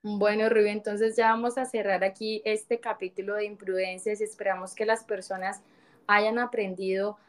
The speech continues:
a ser un poquito más prudentes, de pronto compartan esto con algunos familiares y amigos. No se ofendan si decimos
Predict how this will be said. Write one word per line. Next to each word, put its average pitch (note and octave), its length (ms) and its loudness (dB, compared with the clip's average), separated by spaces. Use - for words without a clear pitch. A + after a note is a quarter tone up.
a A3 260 6
ser - 220 -10
un G#3+ 100 -8
poquito A#3 400 -6
más G#3 220 -8
prudentes, B3+ 680 0
de A#3 100 2
pronto F#3 320 -2
compartan F#3+ 520 -2
esto F#3+ 240 -6
con G#3 140 -6
algunos F#3 440 -10
familiares G#3+ 720 2
y - 20 -2
amigos. G3+ 520 -4
No C4 260 4
se C4+ 100 2
ofendan C#4+ 520 2
si D4 140 -2
decimos G#3+ 640 -2